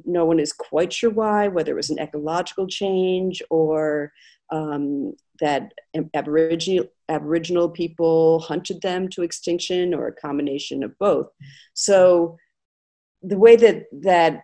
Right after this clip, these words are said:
um, Australia has, a, like, the last fifty thousand years, Australia has kind of evolved without these animals, and it has very poor soil,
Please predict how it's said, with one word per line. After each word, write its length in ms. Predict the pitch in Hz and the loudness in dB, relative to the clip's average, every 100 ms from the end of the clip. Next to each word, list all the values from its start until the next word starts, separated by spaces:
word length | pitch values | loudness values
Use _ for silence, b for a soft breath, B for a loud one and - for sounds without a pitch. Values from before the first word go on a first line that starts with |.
| - | -2
um, 340 | 165 156 - _ _ - | 0 0 -4 _ _ -8
Australia 380 | 175 - 185 170 | -6 2 4 4
has, 180 | 165 160 | 2 -4
a, 60 | - _ - - - | -6 _ -20 -12 -2
like, 180 | 165 151 | -2 0
the 80 | |
last 360 | 160 147 - - - _ | 0 0 0 -6 -16 _
fifty 240 | - 165 151 | -8 -8 -4
thousand 380 | 151 123 151 165 | 0 0 0 0
years, 380 | 247 180 139 147 | 2 2 2 -2
Australia 500 | - 165 143 147 151 | -2 -2 0 0 -2
has 340 | 143 139 139 | -4 -4 -6
kind 220 | - 135 | -8 -6
of 140 | 139 139 | -6 -6
evolved 640 | 160 147 156 147 147 139 - | -6 0 2 2 2 -2 -4
without 460 | 160 156 139 202 202 | -2 2 2 2 -2
these 200 | 135 131 | -8 -6
animals, 520 | 120 123 120 - 127 | -6 -8 -8 -10 -10
and 100 | 135 | -12
it 100 | 135 | -10
has 260 | 143 135 143 139 | -10 -12 -10 -2
very 300 | 143 143 143 | 0 2 -2
poor 320 | - 147 120 | -4 -6 -6
soil, 840 | - - 220 202 185 180 170 175 | -4 0 2 4 2 0 -2 -6